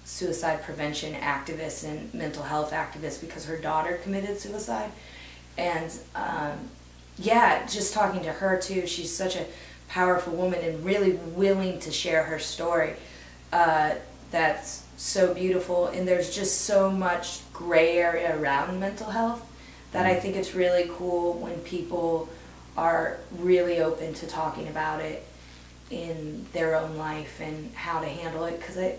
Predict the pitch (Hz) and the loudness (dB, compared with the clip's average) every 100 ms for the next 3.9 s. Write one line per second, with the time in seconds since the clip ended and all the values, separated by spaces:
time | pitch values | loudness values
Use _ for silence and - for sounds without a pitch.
0 | - 202 190 185 180 - - - - 175 | -6 -4 0 -2 -4 -12 -18 -20 -10 -6
1 | 233 202 - - 175 170 175 190 180 165 | -4 -6 -6 0 4 4 4 0 -4 -2
2 | 165 165 160 170 175 165 147 - 165 160 | -2 -2 -4 -4 -2 -2 -4 -4 -4 -2
3 | 156 151 147 156 147 - - 160 151 | 0 0 -2 -2 -6 -10 -8 -6 -6